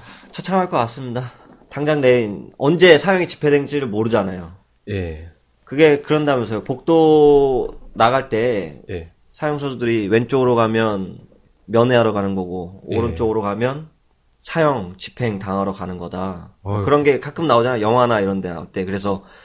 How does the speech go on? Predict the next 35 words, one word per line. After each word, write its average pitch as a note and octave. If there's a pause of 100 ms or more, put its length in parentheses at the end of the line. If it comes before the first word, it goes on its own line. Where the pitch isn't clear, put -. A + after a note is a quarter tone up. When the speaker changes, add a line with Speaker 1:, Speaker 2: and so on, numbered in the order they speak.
(220)
Speaker 1:
왼쪽으로 C#3
나가는지 A#2
오른쪽으로 A2
나가는지에 G2
따라 F#2+
사람의 C#3
순간 C#3+
표정이 C#3+
변한다. F#2+ (100)
그런 G#2
게 G2
영화 G#2+
속에도 F#2
Speaker 2:
어. D#2+
Speaker 1:
많이 G2+
나오고 F#2
하는데. G#2+
Speaker 2:
와, E2+
진짜 B2+ (100)
Speaker 1:
음. G2+
Speaker 2:
그 A#2
상상만 F#3
해도 C#3+
무섭네요. E2
Speaker 1:
음. F#2+ (360)
그 D3
사형을 G#3
집행 F3
당하는 C#3+
사람들은 D3
언제 A2+
집행 B2+
당하는지 B2
모른대요, F#2 (520)
실제로. -